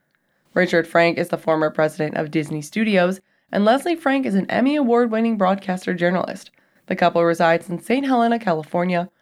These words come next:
where they own and operate seven wineries. The City of Champaign's Yard Waste Collection Program begins this week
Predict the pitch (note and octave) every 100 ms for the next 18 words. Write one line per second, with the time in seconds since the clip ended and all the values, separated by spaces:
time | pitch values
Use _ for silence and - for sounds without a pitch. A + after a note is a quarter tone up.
0 | - A#3 B3+ B3 C4 C4 F#3+ F3+ F#3+ F3
1 | G3 - D3+ D3 D#3 E3 - - - -
2 | - _ _ _ _ _ _ _ _ _
3 | _ _ _ _ _ _ _ _ F#3 F#3
4 | F#3 F#3 F#3 - F3 F3+ F3 F3 E3 D#3+
5 | B3+ A3+ D#3+ F3 - D#3+ D3 - D3 -
6 | E3 D#3+ D3 D3+ D3+ D#3 D3 D3 D3+ D3
7 | D3+ E3 -